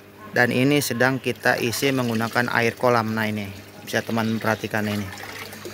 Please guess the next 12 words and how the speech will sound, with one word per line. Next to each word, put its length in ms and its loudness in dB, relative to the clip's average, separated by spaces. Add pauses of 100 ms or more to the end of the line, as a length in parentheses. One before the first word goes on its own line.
(140)
Jadi 400 4
air 320 6
yang 180 2
bersih 480 -2
kita 300 -6
campur 580 0 (880)
dan 180 4
kita 480 0
akan 320 -4
aerasi 560 2
seperti 480 -4
ini. 160 -6